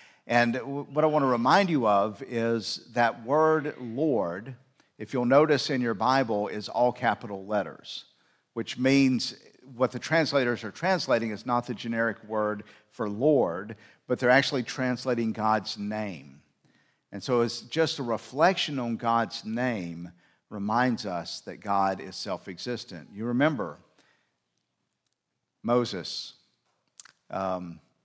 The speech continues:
goes to the burning bush. He's commissioned to go and free the people from Egypt. And he goes and says, "Who shall I say sent me?" And what does God say? "I am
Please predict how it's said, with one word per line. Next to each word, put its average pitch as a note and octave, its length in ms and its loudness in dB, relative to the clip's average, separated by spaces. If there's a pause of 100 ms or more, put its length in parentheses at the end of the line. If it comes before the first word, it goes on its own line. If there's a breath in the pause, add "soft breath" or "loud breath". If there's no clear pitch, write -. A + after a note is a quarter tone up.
(840)
goes B2 300 2
to B2 120 -8
the G#2+ 80 -6
burning G#2+ 360 -2
bush. F#2 520 -6 (380 soft breath)
He's B2 220 -2
commissioned C3 600 0
to A2+ 80 -2
go A#2+ 320 4
and G#2 140 -6
free B2 180 -4
the A2+ 120 -4
people A2 400 -6
from G#2 240 -8
Egypt. G#2+ 440 -4 (300 loud breath)
And A2 100 -4
he A2 60 -2
goes C3+ 300 4
and A#2 80 -4
says, B2 340 2 (300 loud breath)
"Who F3+ 240 4
shall D3+ 260 0
I B2 160 4
say A2 760 0 (340)
sent - 460 -2
me?" D#2 340 -12 (520)
And B2 120 -12
what C3 100 -2
does C#3 140 -2
God B2+ 340 0
say? G2+ 460 -4 (1040)
"I G#2 180 4
am A2+ 600 0